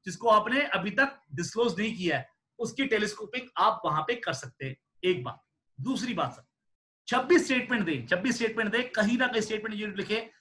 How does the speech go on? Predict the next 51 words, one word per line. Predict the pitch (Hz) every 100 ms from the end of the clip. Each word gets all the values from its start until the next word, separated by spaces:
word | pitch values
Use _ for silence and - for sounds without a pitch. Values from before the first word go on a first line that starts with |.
| _
"Sir, | 247 254
मेरे | 247
पास | 269 269
और | 269
कोई | 277
तरीका | 240 220 254
ही | 269
नहीं | 262 220
है, | 143 - _ _ _
मेरे | 175 208
पास | 247
तो | 254
ये | 269
business | 190 208 262 233
income | 247 247
ही | 214 165
है," | 123 120
या | 170
फिर | 226
जो | 175 247
भी | 269 320 - - 165
head | 208 240
of | 208
income | 202 180 - _ _ -
जिससे | 220 - 254 269
आप | 262 185 233 233
ये | 214
declare | 185 202 220
कर | 196
सकते | 190 190
हैं, | 233
prove | 220 233
कर | 320
सकते | 196 -
हैं | 247 277 - _ -
कि | 220
मेरा | 202 220 240
source | 220 226
of | 240 226
income | 233 285 220
ये | 233
head | 196 185
है, | 208
चाहे | - 196
salary | 185 185 208 226
हो, | 240 226 - _
चाहे | - 190
पीजीबीपी | 202 180 220 233 233
हो, | 233 240 233 -
चाहे | 196
आपका | 202 202 - 208